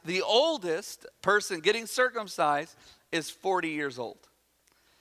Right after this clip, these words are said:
That means the first thing they do after they walk across the Jordan River is take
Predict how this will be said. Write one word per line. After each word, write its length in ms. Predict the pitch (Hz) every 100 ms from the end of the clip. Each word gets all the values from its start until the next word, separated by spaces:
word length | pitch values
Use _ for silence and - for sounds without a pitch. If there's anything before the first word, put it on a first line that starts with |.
| _ _
That 240 | 165 233 254
means 240 | 240 202
the 160 | 185 147
first 480 | - 240 269 -
thing 260 | 262 240 208
they 160 | 214 226
do 260 | 220 196
after 320 | 170 185 -
they 200 | 160 175
walk 360 | 185 147 233 262
across 380 | 254 - 254 -
the 140 | 240
Jordan 460 | 185 214 220 214 190
River 440 | 220 202 147 147 _ _ _ _ _ _ _ _ _ _ _ _ _ _ _ _ _ _ -
is 220 | 175 -
take 260 | 220 196